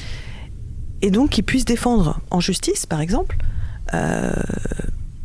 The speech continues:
son droit à exister, son droit à se générer, régénérer, son droit à ne pas être pollué, à ne pas être contaminé, son droit à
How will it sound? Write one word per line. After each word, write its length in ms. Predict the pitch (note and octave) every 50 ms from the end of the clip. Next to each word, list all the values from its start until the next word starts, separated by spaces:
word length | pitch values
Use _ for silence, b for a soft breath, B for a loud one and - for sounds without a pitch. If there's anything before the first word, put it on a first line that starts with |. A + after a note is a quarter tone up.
| - - - -
son 260 | - - - B3+ A#3+
droit 140 | G#3+ G#3 G#3
à 40 | F#3
exister, 460 | F3 D#3+ - D#3 - - - A3+ C4+
son 160 | - - F#3+
droit 160 | F3 F#3 F#3+
à 40 | F3+
se 140 | - - E3+
générer, 460 | D#3+ D3+ D3+ D3+ D#3 E3 E3+ F3 - -
régénérer, 640 | D3+ D3+ - D#3 D#3+ D#3+ D3+ D3 C#3 C#3+ F3 A3
son 160 | A#3+ - F3 E3
droit 220 | E3 E3+ F3+ F3
à 40 | E3
ne 80 | D#3
pas 160 | D3+ - F#3+ F#3
être 120 | F3+ -
pollué, 480 | - F3+ E3 D#3 D3+ D#3 F3 A3 C#4+ B B B B B B B B B B B B
à 100 | - F3
ne 80 | E3
pas 140 | E3 - G3
être 100 | F#3 -
contaminé, 640 | - F3 E3 - E3+ E3 D#3 D#3 D3+ D3 F#3 A3+ B3
son 160 | - - F3
droit 180 | F3 F3 F3+
à 80 | E3+ E3